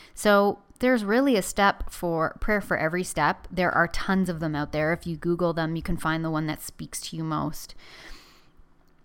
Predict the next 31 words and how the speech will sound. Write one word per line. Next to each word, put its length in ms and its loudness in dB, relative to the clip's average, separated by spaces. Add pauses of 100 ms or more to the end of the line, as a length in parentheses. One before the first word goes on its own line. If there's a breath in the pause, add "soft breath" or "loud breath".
(540)
I 100 8
have 200 0
found 340 2
these 280 -2
very 320 0
helpful 800 0
for 360 0
me 460 0
to 140 -2
be 200 -4
reminded. 920 0
You 280 -2
know, 240 2
often 760 6
when 220 4
we're 200 4
in 220 -2
service, 580 0
we 140 -2
think 320 -4
it's 140 -6
for 180 -6
other 300 -2
people, 440 -2
but 200 -2
it 120 -6
always 380 2
comes 300 -4
back 260 4
to 180 -2
us. 360 2